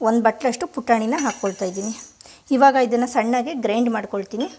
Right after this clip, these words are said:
ಇವಾಗ ನಾನು ಗ್ರೈಂಡ್ ಮಾಡ್ಕೊಂಡಿದ್ದೀನಿ. ಈಗ ಚಟ್ನಿ ಪುಡಿ ರೆಡಿಯಾಗಿದೆ. ಹಾಗೆ ನಾವೇನಿಲ್ಲಿ ಒಗ್ಗರಣೆ ಹಾಕ್ಕೊಂಡಿದ್ವಲ್ಲ, ಇಲ್ಲಿ ಒಗ್ಗರಣೆ ಕೂಡ ತಣ್ಣಗಾಗಿದೆ. ಇವಾಗ ನಾನು ಒಂದು ಹತ್ತು ನಿಮಿಷ ಆಗಿದೆ, ಏನು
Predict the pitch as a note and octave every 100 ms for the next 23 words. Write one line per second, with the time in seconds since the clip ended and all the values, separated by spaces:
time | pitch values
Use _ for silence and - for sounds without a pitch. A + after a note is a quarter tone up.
0 | _ _ _ _ _ C4+ A#3+ A#3 A#3+ A#3+
1 | D#4 B3+ A3 A3+ A3+ A3 A3+ G3 A#3+ C4+
2 | A3+ - A3 A#3 A#3+ A#3+ A3+ A3 G3+ G#3+
3 | G#3 G3+ F#4 - - - - D4 A#3 B3
4 | A#3+ A#3 B3+ C4 A#3+ G#3+ F#3+ A#3 A#3+ A#3+
5 | B3 A3 G3+ A#3 D#4+ - - C#4 A3 F#3
6 | A#3 A#3 A#3+ A#3 D4 - - - - -
7 | A3+ A3 G#3+ G3+ G3+ D#4+ - - - B3+
8 | A#3 A#3 A#3 A#3 D4+ B3+ A3+ - A#3+ A#3
9 | B3 A3 A3+ A3+ F4 - - - - -
10 | A3+ B3